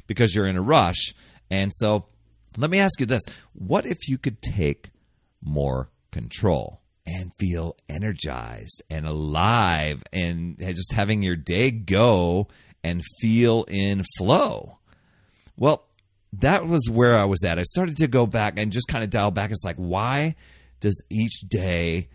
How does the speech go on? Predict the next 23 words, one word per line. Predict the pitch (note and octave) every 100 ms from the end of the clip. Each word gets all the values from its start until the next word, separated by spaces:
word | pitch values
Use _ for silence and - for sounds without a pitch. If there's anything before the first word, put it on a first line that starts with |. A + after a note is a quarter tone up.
| _ _ _ _
just | A#2+ G#2+ -
seem | B2 A#2 A2 -
like | G2+ G2
in | G2+
chaos? | - F2 G#2+ F3+ G2 - - - - _ _ _ _ -
And | G#2+
why | G2+ B2+
am | D#3+
I | C#3+ -
feel, | B2+ A#2+ C3 - - - -
you | B2
know, | G2+ -
feeling | A#2+ A#2+ G2
filled | B2 B2
with | A2 F2
anxiety | F#2 F#2 D#2+ E2 D3+ G#3+ G#2 D2+ F2 - _ _ -
by |
the | C3 A#2+ B2+
time | C3
I'm | A#2+
going | A2 B2+ C3+
to | F#2
work? | F2 D3 - - -